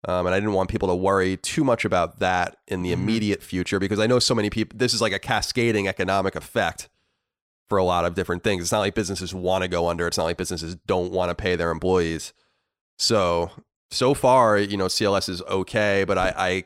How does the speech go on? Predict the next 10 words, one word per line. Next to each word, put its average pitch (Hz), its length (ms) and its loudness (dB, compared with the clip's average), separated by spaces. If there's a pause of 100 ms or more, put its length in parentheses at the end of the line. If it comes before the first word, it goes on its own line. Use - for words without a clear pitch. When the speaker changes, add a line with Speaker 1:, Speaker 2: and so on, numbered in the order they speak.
(160)
Speaker 1:
I 113 140 0
am 117 100 4
anticipating 110 1040 0 (920)
that 104 120 2
that's - 300 0 (560)
gonna 95 220 2
start 92 280 0
to 101 60 -8
decline 110 640 2
a-, 95 160 2